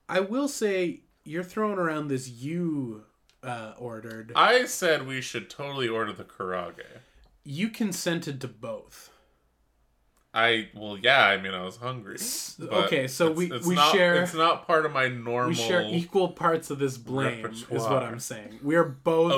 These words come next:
Speaker 2: Okay, all
Speaker 1: we're
Speaker 2: right.
Speaker 1: both
Speaker 2: You
Speaker 1: the
Speaker 2: know,
Speaker 1: Billie
Speaker 2: I'll, I'll
Speaker 1: Eilish
Speaker 2: take a
Speaker 1: in this
Speaker 2: portion of
Speaker 1: scenario.
Speaker 2: this.
Speaker 1: We're both the bad guy.
Speaker 2: Okay, I'll, okay, I'll be Billie, you be
Speaker 1: Okay.
Speaker 2: Eilish. All right.
Speaker 1: <laughs>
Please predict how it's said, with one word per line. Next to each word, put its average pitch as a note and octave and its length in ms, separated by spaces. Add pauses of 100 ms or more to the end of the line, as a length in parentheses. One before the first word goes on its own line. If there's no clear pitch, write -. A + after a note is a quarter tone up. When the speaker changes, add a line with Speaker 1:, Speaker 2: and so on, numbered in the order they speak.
Speaker 2:
Okay, G2+ 240
all A2+ 200
Speaker 1:
we're A2 80
Speaker 2:
right. F#2+ 120
Speaker 1:
both F3 340 (360)
Speaker 2:
You B2+ 100
Speaker 1:
the C#3 60
Speaker 2:
know, D3 80
Speaker 1:
Billie D#3+ 320
Speaker 2:
I'll, D#3 220
I'll D3+ 40
Speaker 1:
Eilish F3 260
Speaker 2:
take E3+ 100
a - 20
Speaker 1:
in C#3 100
this D3 80
Speaker 2:
portion C3+ 280
of C3+ 120
Speaker 1:
scenario. B2 220
Speaker 2:
this. A#2+ 120
Speaker 1:
We're C#3+ 160
both D#3+ 300
the D3+ 80
bad C3+ 420
guy. G#2+ 420 (600)
Speaker 2:
Okay, A#2 440
I'll, A#2 420 (220)
okay, G2+ 800
I'll A2 160
be C3 100
Billie, A2 320
you G2 160
be F#2+ 160
Speaker 1:
Okay. C3 280
Speaker 2:
Eilish. - 180 (1120)
All G2 100
right. F#2+ 180
Speaker 1:
<laughs> E3+ 100